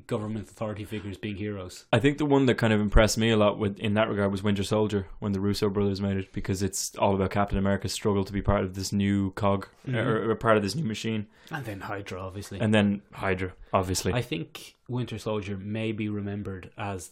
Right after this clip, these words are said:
Speaker 1: the best part of the entire Marvel Cinematic Universe in
Speaker 2: I
Speaker 1: twenty
Speaker 2: hope,
Speaker 1: years' time.
Speaker 2: I hope so.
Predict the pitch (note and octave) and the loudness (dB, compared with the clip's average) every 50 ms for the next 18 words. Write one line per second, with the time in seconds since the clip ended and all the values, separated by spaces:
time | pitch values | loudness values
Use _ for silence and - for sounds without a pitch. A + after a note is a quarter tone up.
0 | - _ - A2 F#2 F2 - _ - G#2+ G2 F#2+ - - - - - _ - - | -16 _ -8 -8 -8 -8 -10 _ -10 -10 -10 -10 -12 -14 -16 -18 -18 _ -10 -8
1 | G#2 F#2+ F#2+ F2+ - - G#2 F#2+ - G2+ G2 F2+ - - G#2 G2+ G2 G2 F#2+ G2 | -8 -8 -8 -10 -12 -14 -16 -14 -12 -12 -12 -10 -10 -8 -8 -8 -8 -8 -8 -10
2 | G2+ F#2+ F#2 F#2+ F2+ F2 - G#2 G2 G2 G2 F#2 F2 G2+ G2 F#2+ F#2 F#2 F#2 F2+ | -10 -10 -10 -10 -10 -10 -10 -10 -10 -8 -10 -8 -8 -8 -8 -8 -8 -10 -10 -12
3 | - - - G2 - - A#2 G#2+ F#2+ G#2 G2+ G2 F#2 F#2 - - G2 F2+ - - | -12 -10 -10 -8 -6 -4 -4 -4 -4 -4 -6 -6 -8 -10 -10 -10 -10 -10 -10 -10
4 | - A2+ A2 A2 - - | -8 -8 -8 -8 -10 -12